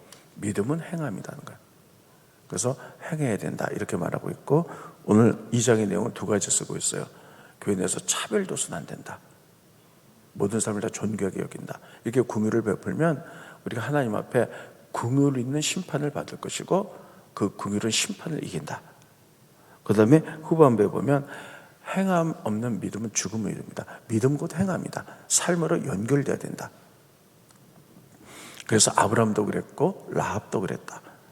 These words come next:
그래서 우리가 행하자, 이렇게 행함을 강조하고 있는 것이 바로 야고보서 전체적인 내용입니다. 그래서 야고보서를 처음에는 예수 믿고 구원받는다는 이야기가 없기 때문에 이거는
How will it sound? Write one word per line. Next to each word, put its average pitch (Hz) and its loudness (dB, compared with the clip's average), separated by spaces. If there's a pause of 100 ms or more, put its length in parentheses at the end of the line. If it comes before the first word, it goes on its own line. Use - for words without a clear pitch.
(120)
그래서 - 0 (400)
우리가 101 2 (460)
행하자, 127 -2
이렇게 - -6
행함을 143 2
강조하고 92 -4
있는 - -6
것이 196 2 (520)
바로 131 2 (180)
야고보서 87 -2
전체적인 95 -6
내용입니다. - -6 (880)
그래서 127 8
야고보서를 120 6
처음에는 131 6 (340)
예수 110 6
믿고 123 0
구원받는다는 104 0
이야기가 92 -2
없기 - -4
때문에 - -2 (380)
이거는 104 0